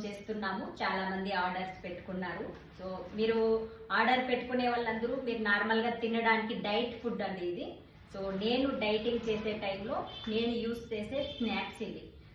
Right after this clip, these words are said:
So, మనకు అస్సలు డైట్ చేస్తున్నాము అనే ఫీలింగ్ ఏ మాత్రం లేకుండా, ఆ సుస్తు కానీ, ఇప్పుడు మనం ఫుడ్, కొన్ని ఫుడ్ ఐటమ్స్ వదిలేస్తాం కదా, ఆ శక్తి అన్నీ కూడా బ్యాలెన్స్ అనేది చేయవచ్చు ఈ లడ్డూస్లో. So, ఒకటి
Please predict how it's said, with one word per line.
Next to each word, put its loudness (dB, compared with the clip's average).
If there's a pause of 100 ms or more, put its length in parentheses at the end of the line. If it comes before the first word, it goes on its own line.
(140)
So, -2
మనకు -2
అస్సలు 2
డైట్ 4
చేస్తున్నాము 2
అనే -2
ఫీలింగ్ 4
ఏ 4
మాత్రం 2
లేకుండా, 0 (280)
ఆ -4
సుస్తు -2
కానీ, 0
ఇప్పుడు -6
మనం -4
ఫుడ్, -2
కొన్ని 2
ఫుడ్ -2
ఐటమ్స్ 2
వదిలేస్తాం -4
కదా, -6 (460)
ఆ 4 (120)
శక్తి 0
అన్నీ 6
కూడా 2
బ్యాలెన్స్ 4
అనేది -4
చేయవచ్చు -4
ఈ 0
లడ్డూస్లో. -2
So, -8
ఒకటి -2